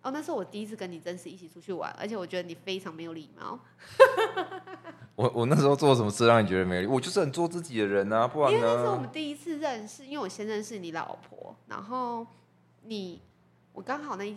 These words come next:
Speaker 1: 那一天我要处理公事，因为我大陆的厂商没有放假，所以我就在处理公事，打电话什么之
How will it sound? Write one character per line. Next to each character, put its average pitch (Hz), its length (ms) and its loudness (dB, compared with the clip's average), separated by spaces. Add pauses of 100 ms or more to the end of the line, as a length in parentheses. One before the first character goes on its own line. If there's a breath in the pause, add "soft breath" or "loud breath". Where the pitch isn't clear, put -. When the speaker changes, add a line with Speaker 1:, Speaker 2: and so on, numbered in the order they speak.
(160)
Speaker 1:
那 220 80 -6
一 214 80 -4
天 214 180 -8
我 180 80 -6
要 180 120 -4
处 175 180 -12
理 170 80 -10
公 165 300 -10
事， 196 180 -18
因 185 220 -10
为 208 100 -4
我 170 240 -8
大 196 280 -6
陆 185 300 -12 (240)
的 160 180 -6
厂 - 260 -16
商 165 180 -12
没 160 80 -10
有 - 160 -14
放 156 180 -10
假， 165 200 -10
所 170 160 -10
以 - 20 -8
我 147 80 -10
就 170 140 -10
在 175 100 -4
处 160 160 -16
理 156 140 -18
公 160 140 -20
事， 180 60 -20
打 160 180 -8
电 160 220 -12
话 156 160 -8
什 - 80 -14
么 - 160 -18
之 - 60 -20